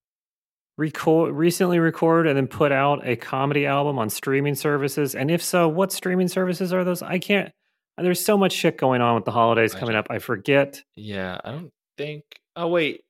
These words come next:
Speaker 2: Yeah. Oh, my God. Yeah. I almost forgot that I had done that. Uh, and, uh, it is my album. Thanks for that plug, Jeff.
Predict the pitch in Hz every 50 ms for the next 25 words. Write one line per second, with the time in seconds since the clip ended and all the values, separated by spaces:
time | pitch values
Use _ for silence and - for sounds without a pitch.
0 | _ - 147 160 160 139 113 - - - _ - 135 151 147 120 120 113 107 101
1 | 98 - 110 104 95 90 90 107 113 107 92 87 76 95 120 120 123 117 110 110
2 | - - 104 101 101 - 131 117 113 104 - - 98 98 101 110 113 - 123 120
3 | 123 123 117 107 104 101 101 98 98 104 107 113 113 - _ _ _ _ _ _
4 | _ _ _ _ _ _ 107 101 95 92 90 90 90 87 - - 98 95 87 87
5 | 87 87 90 90 87 87 87 85 85 - - 90 90 92 95 95 95 101 95 87
6 | - _ - 90 90 85 82 80 80 85 - 87 87 95 101 - 151 151 - -
7 | 92 92 92 - - 90 85 85 85 82 - - - - - - _ _ _ _
8 | - 120 120 113 104 98 110 107 107 123 160 - - - -